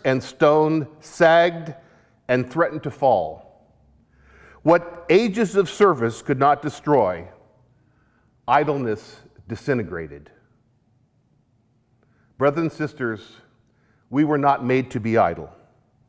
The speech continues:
We were made to serve. James says that we were born to do good works, to serve the less fortunate,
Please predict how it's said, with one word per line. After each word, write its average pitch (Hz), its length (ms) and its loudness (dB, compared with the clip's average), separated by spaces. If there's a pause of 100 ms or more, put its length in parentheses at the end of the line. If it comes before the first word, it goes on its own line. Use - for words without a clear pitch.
(580)
We 113 100 -4
were 113 160 -4
made 98 220 -6
to 104 80 -12
serve. 82 560 -6 (1000)
James 185 360 2
says 185 280 4
that 175 140 2
we 151 100 2
were 143 160 2
born 190 480 2
to 151 160 -4
do 170 220 -2
good 160 240 0
works, - 640 -8 (720)
to 131 100 -10
serve 185 440 2
the 160 80 -2
less 160 260 0
fortunate, 113 680 -6